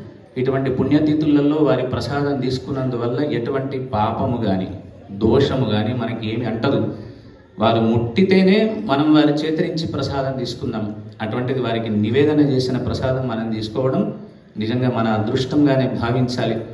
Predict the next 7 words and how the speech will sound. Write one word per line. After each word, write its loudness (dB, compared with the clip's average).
ఇటువంటి 0
పుణ్యతిథి 2
రోజున 4
గురువుగారిని 4
ఇంతమందిని 2
స్మరించుకోవడం 0
మన 2